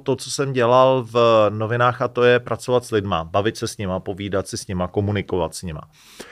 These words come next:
A utvrdila mě v tom, eh, právě práce pro, eh, Oscara,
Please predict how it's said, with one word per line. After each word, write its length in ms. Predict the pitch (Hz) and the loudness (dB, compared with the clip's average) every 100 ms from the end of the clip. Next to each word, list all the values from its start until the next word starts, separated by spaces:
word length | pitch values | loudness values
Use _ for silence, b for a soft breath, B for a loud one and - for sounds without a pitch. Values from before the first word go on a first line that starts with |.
| B B - | B B 2
A 480 | 131 120 117 110 110 - | 8 10 10 6 2 -2
utvrdila 580 | 123 139 131 135 147 147 | -4 0 0 4 4 4
mě 180 | 147 | 2
v 60 | 139 | -2
tom, 540 | - 139 139 139 131 | 4 4 4 2 -4
eh, 120 | - - 113 113 110 113 110 | -4 0 2 2 2 0 0
právě 340 | 120 117 127 139 | 2 4 2 0
práce 640 | - 120 120 - 131 127 - | 4 4 4 2 2 2 0
pro, 560 | 131 123 120 120 117 113 | 4 6 8 8 8 6
eh, 60 | 107 - _ _ 76 98 | -2 -18 _ _ -12 -10
Oscara, 560 | - - - 101 92 | -6 -6 0 2 2